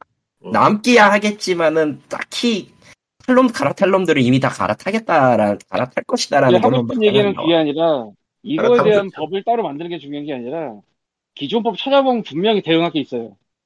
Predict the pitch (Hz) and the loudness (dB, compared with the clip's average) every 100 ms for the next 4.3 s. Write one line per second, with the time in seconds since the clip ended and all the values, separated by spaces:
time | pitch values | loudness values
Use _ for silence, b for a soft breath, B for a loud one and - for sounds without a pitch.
0 | _ _ 196 254 285 196 - 127 - 139 | _ _ -2 2 2 0 -4 -6 -4 -8
1 | 127 107 _ _ _ _ - - - 165 | -8 -12 _ _ _ _ -12 -8 -2 2
2 | 156 131 120 123 117 107 156 190 196 143 | 2 2 2 2 0 0 0 0 0 0
3 | 127 101 90 - 101 117 101 98 104 101 | 0 0 -6 -8 -8 -8 -6 -4 -4 -4
4 | 107 107 92 | -4 -4 -6